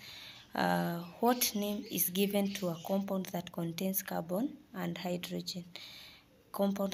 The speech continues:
that contains carbon and hydrogen only, it's called a hydrocarbon. Give the name of the following. So you just start counting carbon from here. It's carbon one, carbon two, carbon three, and carbon four.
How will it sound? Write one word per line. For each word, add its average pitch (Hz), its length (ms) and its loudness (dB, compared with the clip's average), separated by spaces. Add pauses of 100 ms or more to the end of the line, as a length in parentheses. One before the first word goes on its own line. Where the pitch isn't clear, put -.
that 175 200 -2
contains 190 460 0
carbon 175 400 0
and 170 180 -2
hydrogen 180 520 -2
only, 170 460 -2
it's - 180 0
called 175 360 2
a 180 40 0
hydrocarbon. 170 1040 -2 (1600)
Give 233 680 4 (100)
the 185 80 2
name 185 320 4
of 175 160 -4
the 170 100 -2
following. 190 580 0 (1160)
So - 560 -2
you 196 180 2
just 214 420 -2
start 190 260 -4
counting 180 420 0
carbon 175 400 -2
from 175 300 -4
here. 214 260 -2 (140)
It's - 200 -2
carbon 180 400 -2
one, 202 240 -2 (100)
carbon 175 420 -4
two, 214 180 -4 (100)
carbon 180 360 -6
three, 185 220 -4
and 175 140 -4
carbon 175 360 -6
four. 226 200 -4